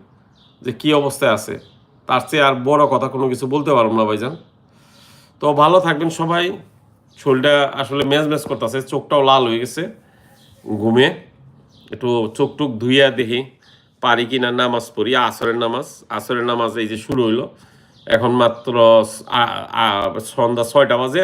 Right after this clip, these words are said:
এখন হলো আসরের নামাজ ইটালিতে শুরু হইলো মাত্র। তো চিন্তা করলাম, এতক্ষণ বক বক করলাম, এই যে আসরের নামাজ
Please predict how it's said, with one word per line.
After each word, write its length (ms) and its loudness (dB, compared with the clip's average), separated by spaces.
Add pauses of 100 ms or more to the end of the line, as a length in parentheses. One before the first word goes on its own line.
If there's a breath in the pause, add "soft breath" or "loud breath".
এখন 160 -2
হলো 140 -2
আসরের 500 -4
নামাজ 200 -4 (640 soft breath)
ইটালিতে 480 0
শুরু 320 0
হইলো 180 2 (500)
মাত্র। 320 -2 (1120 soft breath)
তো 60 -10 (140)
চিন্তা 280 2
করলাম, 220 2
এতক্ষণ 340 -2
বক 160 4
বক 160 0
করলাম, 220 4
এই 140 0
যে 40 -2
আসরের 420 -2
নামাজ 180 -2